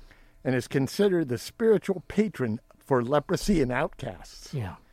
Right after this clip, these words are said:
Speaker 1: His remains are in a shrine to Father Damien, which is just a short walk from Kat Dowie and Tyrion's home in Leuven, Belgium.
Speaker 2: Oh, by the way, the leper colony exists to this day.
Speaker 1: Really?
Speaker 2: It's still there.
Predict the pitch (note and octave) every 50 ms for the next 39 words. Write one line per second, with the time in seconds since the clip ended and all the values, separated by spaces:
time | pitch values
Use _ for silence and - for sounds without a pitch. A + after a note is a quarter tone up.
0 | - - - - - - - - - - - - D3+ C3 - E3+ E3 F3+ G#3 A#3
1 | A#3+ G#3+ - G#3 G3+ F3+ F#3+ - - A3+ A#3 A#3+ G3+ C3+ - - - F#3 A3 A#3+
2 | A#3+ A3+ D#3 A2 A#2+ D3 - - _ _ _ _ _ - - A#2 - - C3 A2+
3 | G#2+ G#2+ G2+ G#2+ A2+ A2 A2+ C3 E3 E3+ E3 - _ - - _ _ _ _ _
4 | _ _ - - D3 - - C#3 A#2 - F#3 F3 - - D3+ - - F#3 F3+ F#3
5 | - - - F3 F3+ E3+ C#3+ - - _ - - - C#3+ B2+ A#2+ A#2+ C3+ - -
6 | - - E3+ F#3 G3 - _ - - D#3 D3+ D3+ D#3 D#3+ E3 - - _ - -
7 | _ - D#3 C#3+ A#2+ - - F#3 F#3 F3+ F3+ E3+ D#3+ C3+ - F#3+ G3 F#3 F#3 G3+
8 | A#3+ A3 F3 F3+ F3+ E3+ F3+ F3+ E3 F#3 F#3 F3 E3+ D#3+ F#3+ G#3+ F#3 C#3+ - F#2
9 | - A#3+ B3+ B3+ G3+ - - - - - - - - - - - - F3 F#3+ G3+
10 | F#3+ G3+ F#3+ D#3+ E3 E3 D#3+ D3+ - C#3 C3 D#3+ F3+ - G#3 F3+ - - F3+ D#3+
11 | D3 C#3+ C#3+ C#3+ C3 B2+ B2 A#2+ A2+ A2+ A2+ - _ _ _ _ _ - - D3
12 | C#3 B2 A#2+ C#3 D3 C#3+ - - - - - - D#3 C3 A#2 C3 A#2+ - - -
13 | - A#2 G2 F#2 G2+ - - _ _ - - - _ _ _ _ _ - - A#2+
14 | D#3+ A3 B3 - - C#3 - - - - D3 C#3+ B2+ A#2 B2 A2+ G2 G2+